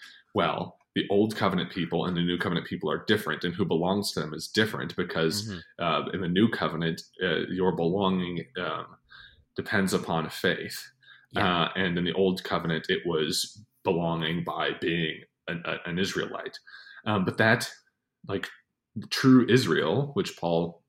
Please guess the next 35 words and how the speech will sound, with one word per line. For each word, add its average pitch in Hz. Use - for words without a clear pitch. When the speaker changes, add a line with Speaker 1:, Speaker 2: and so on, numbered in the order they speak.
Speaker 1:
argues 82
about, 80
and, 87
and 90
the, 80
the 87
prophets 113
argue 82
all 85
the -
time, 104
is 98
not 104
those 90
who -
are -
of 82
Abraham. 82
This 92
is, -
like, 82
the 85
essential 85
argument 80
of -
Galatians, 78
but 85
those 87
who 85
have 80
faith. 85
And 107
so 87
even 113
when 95